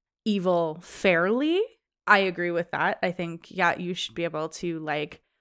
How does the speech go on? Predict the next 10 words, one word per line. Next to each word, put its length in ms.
fight 400
back 460
and 140
you 80
should 260
be 400
equally 920
kind 320
of 200
matched. 720